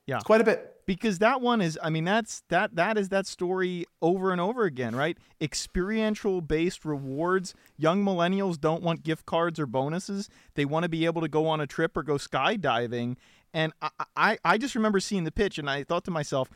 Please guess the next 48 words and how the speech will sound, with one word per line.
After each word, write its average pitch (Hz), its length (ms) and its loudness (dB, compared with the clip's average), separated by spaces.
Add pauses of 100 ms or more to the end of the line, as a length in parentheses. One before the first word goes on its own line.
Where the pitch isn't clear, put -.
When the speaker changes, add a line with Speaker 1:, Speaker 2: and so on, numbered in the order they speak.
(220)
Speaker 1:
"Man, 165 400 0
I'm 175 160 2
like 196 180 2
Charles 170 380 4
on 139 140 0
this. 123 160 -4 (120)
Don't 185 280 2
show 240 180 6
me 214 140 4
the 165 80 2
tam 147 360 -2
slide," 95 400 -10 (120)
right? 156 180 2 (140)
The 175 80 -4
tam 254 260 2
slide, 214 300 2 (120)
like, 208 180 6
when 214 200 2
anybody 403 400 2
shows 247 260 8
me 196 120 2
the 175 80 4
tam 156 320 -2
slide, 143 340 4
I 139 60 4
almost 180 320 4
know 151 200 6
they're 160 140 2
in 143 80 2
the 135 80 0
wrong 135 320 4
office 131 400 0
to 113 140 -16
some 123 180 -4
extent. 113 380 -6
It's - 160 -2
like, 156 160 2 (240)
I, 220 340 6
I'm 311 240 4
in 285 120 2
that 190 180 4
Peter 190 240 2
Thiel 175 280 2
school 170 300 2
of 143 80 0
zero 170 260 4
to 180 80 4
one. 143 300 2